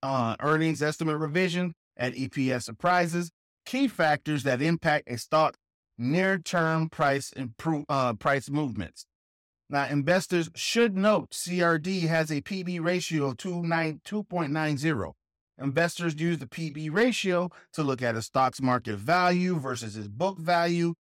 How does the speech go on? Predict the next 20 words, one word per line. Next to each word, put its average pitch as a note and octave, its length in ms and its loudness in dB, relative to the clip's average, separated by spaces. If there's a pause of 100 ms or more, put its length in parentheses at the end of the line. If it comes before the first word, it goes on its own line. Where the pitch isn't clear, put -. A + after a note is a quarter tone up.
which D#3+ 240 -4
is D#3+ 80 -2
defined D#3+ 580 0
as B2 180 -2
total E3+ 480 -2
assets G3 580 0 (320)
minus E3 580 0 (300)
total D3 320 0
liabilities. B2 960 0 (240)
Now, C3 180 -2
this D#3+ 260 0
stock's F3 360 2
P F#3+ 240 0
B F#3 180 -2
looks E3+ 260 0
attractive E3+ 540 0
against D3 380 -4
its A2+ 180 -10 (140)
industry G3 640 2
average C3+ 580 0